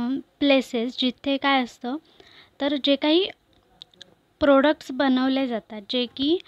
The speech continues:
अ, तिथल्या local फार्ममध्ये prepare झालेले असतील किंवा तिथल्या local फार्ममधून जे काही product तयार होतात, ते तयार करून किंवा जे काही product येतील, त्याचे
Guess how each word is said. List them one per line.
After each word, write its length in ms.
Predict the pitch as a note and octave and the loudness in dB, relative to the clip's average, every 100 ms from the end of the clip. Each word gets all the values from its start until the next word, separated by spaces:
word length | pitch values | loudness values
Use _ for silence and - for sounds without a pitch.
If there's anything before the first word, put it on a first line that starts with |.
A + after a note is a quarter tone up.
| - - _ - | -18 -20 _ -10
अ, 200 | C4 A#3+ - | -4 -4 -2
तिथल्या 460 | C4 - B3+ C#4 F#4 - C#4 - _ - | -6 -2 0 2 0 -4 -12 -12 _ -8
local 480 | B3 B3+ A#3+ D4 F4+ G#4+ - - | -2 -2 0 0 -2 -4 -18 -20
फार्ममध्ये 760 | - C4+ C4 C4 C4 B3 C4+ F4+ F#4 - _ | -2 0 2 2 0 0 -2 -2 -8 -18 _
prepare 400 | C#4 - C#4+ C#4 | -6 -4 -2 -2
झालेले 420 | B3+ A3+ G#3+ G#3 | -2 -4 -8 -10
असतील 300 | G#3 - - G#3 - - - _ | -12 -14 -20 -20 -20 -20 -20 _
किंवा 420 | - B3+ B3+ C#4+ D#4 - | -4 0 2 2 0 -4
तिथल्या 300 | C#4+ - C4 | -10 -2 0
local 440 | C#4 B3+ - C4 | 2 0 -2 -4
फार्ममधून 680 | C#4+ C#4 B3+ B3+ C4 A#3+ C#4+ | -4 -2 0 0 0 0 2
जे 140 | C4+ C4 | 2 0
काही 260 | C4+ C#4 | 0 -2
product 560 | D4+ C#4 C4 B3+ C#4+ - | 0 2 4 4 0 -2
तयार 260 | C4+ C4+ C4 | 0 2 0
होतात, 360 | A#3 - A#3 - - - - - | -2 -6 -10 -10 -20 -20 -20 -4
ते 140 | C#4 C#4 C#4+ | 2 2 4
तयार 280 | C4 B3+ | 2 2
करून 320 | B3 A#3+ A3 B3+ | -2 -6 -6 -6
किंवा 340 | - A#3+ A#3+ C4 C#4 - _ _ _ _ _ _ - C#4 | -6 -4 -2 -2 -4 -10 _ _ _ _ _ _ -12 -4
जे 120 | B3+ | 0
काही 120 | C4 C#4 | 2 2
product 460 | C#4 C4 B3+ - | 2 0 0 -2
येतील, 280 | C4+ - C#4+ | -8 -4 -2
त्याचे 360 | C#4+ C4 D4+ | -2 0 0